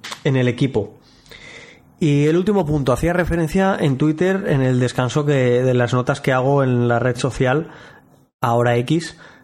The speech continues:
de, de los partidos de, de la Roma.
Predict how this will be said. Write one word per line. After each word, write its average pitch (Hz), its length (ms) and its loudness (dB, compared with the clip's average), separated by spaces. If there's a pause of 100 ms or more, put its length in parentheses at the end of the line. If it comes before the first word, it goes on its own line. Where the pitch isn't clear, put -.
(260)
de, 120 760 0 (400)
de 139 160 -2
los 120 140 -4
partidos 131 400 0
de, 131 500 0
de 135 160 -2
la 120 100 0
Roma. 117 340 -2